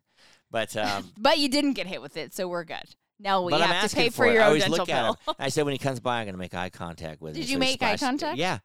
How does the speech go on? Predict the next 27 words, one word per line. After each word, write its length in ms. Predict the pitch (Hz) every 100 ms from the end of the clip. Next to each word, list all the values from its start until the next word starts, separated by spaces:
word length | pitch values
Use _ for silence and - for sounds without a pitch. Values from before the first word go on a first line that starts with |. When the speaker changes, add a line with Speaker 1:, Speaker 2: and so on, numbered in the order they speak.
| -
Speaker 2:
Oh, 100 | 170
Speaker 1:
But 60 |
he 60 | 156
Speaker 2:
I 40 |
Speaker 1:
didn't 120 | 123 123
re- 60 |
Speaker 2:
didn't. 120 | 131 143 - _ -
Speaker 1:
I 200 | 135 156
tried 260 | - 135
to 60 | 117
make 160 | 110 107
eye 100 | 104
contact 300 | - 101 92
with, 160 | 87 - _ -
contact 360 | 110 104 92
with 100 | 87
him, 200 | 90 107
but 80 | 78
he 100 | 85
didn't 140 | 87
really 120 | 85 82
look 240 | 85 90
at 140 | 80 57
me. 200 | 60 _ _ _ _ _ _ _ _
Speaker 2:
'Cause 160 | 208
it's 140 | 175 -
creepy. 520 | - 240 - - 147